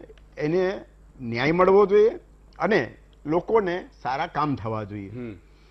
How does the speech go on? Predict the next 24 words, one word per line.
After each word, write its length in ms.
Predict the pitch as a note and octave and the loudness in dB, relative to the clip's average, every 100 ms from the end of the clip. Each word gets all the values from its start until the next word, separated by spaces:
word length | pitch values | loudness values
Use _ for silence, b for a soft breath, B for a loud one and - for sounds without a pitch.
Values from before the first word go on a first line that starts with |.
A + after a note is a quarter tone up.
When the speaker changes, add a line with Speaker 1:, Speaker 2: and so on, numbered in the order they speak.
| _ D#3+ | _ -6
Speaker 1:
એટલે 160 | F#3+ | -4
સિસ્ટમ 560 | - D3+ D3+ - B3+ A#3+ | -2 -2 -2 2 2 2
જે 100 | A#3 | -4
સુધારવાની 720 | - C#3 C#3+ E3+ G#3 A3 A#3 | -2 0 4 4 2 0 0
વાત 300 | G#3+ F#3+ D#3 | 0 -2 -4
છે, 220 | D#3+ C3+ | -4 -2
Speaker 2:
હમ. 440 | A#2 - C3 B2 G#2 | -4 -14 -16 -10 -2
Speaker 1:
એને 300 | D3 F3+ A#3 | 2 4 4
માટે 460 | G#3 F#3+ G3 F#3 | 2 -2 -4 -4
આ 200 | - E3 | -2 -2
મહામંથન 720 | E3+ D3 E3 F3+ F3 E3 E3 | 0 0 0 -2 -4 -6 -8
જે 100 | D3+ | -8
કરવામાં 500 | D3+ B2+ C#3 D3 D3+ | -6 -4 -4 -4 -4
આવી 160 | A#2+ C#3+ | -4 -4
રહ્યો 220 | D3+ D#3 | -2 -4
છે, 200 | D#3+ F#3 - - - - | -6 -10 -12 -20 -20 -16
એટલે 280 | C3+ D#3 | -8 -4
માટે 280 | D3 C#3 C3+ | -2 -4 -4
હું 160 | C#3 C3+ | -6 -6
ખાસ 240 | B2 B2+ - - _ - | -6 -6 -8 -20 _ -12
અભિનંદન 500 | A#2 B2 A#2+ A2+ G#2 | -8 -6 -6 -6 -8
પાઠવું 400 | G2 F#2 F#2 B2 | -14 -18 -18 -16
છું. 120 | |
Speaker 2:
હમ. 100 | A#2+ | -16